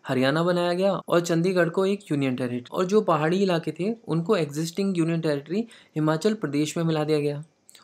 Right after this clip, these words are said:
और फिर नाइनटीन सिक्सटी नाइन में मद्रास का नाम बदलकर तमिलनाडु भी किया गया। और इसी के बाद नाइनटीन सेवेंटी वन में हिमाचल को यूनियन टेरिटरी के स्टेटस से एलिवेट करके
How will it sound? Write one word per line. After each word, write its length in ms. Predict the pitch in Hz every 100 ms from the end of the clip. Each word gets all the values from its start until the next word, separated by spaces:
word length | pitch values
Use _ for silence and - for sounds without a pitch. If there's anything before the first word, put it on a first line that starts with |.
| -
और 100 | 175
फिर 180 | 180 226
नाइनटीन 360 | 180 170 196
सिक्सटी 320 | 202 170 - 175
नाइन 200 | 147 139
में 240 | 135 208 - - _
मद्रास 420 | 139 135 160 185
का 120 | - 170
नाम 220 | 151 156
बदलकर 460 | 143 135 175 190 -
तमिलनाडु 520 | 143 170 156 131 139
भी 120 | 165
किया 220 | 180 185 170
गया। 240 | 175 175 - _ - -
और 140 | - 151
इसी 260 | 165 170 202
के 140 | 208
बाद 220 | 175 170
नाइनटीन 320 | 170 156 165 175
सेवेंटी 380 | 160 139 139
वन 200 | 143 139
में 240 | 143 135 190 - _ -
हिमाचल 420 | 143 151 160 196
को 140 | 190 190
यूनियन 360 | 143 160 190
टेरिटरी 420 | 190 151 156 170 175
के 180 | 180
स्टेटस 440 | 165 - 147 160 -
से 100 | 147
एलिवेट 340 | 139 147 170
करके 400 | 170 139 131 196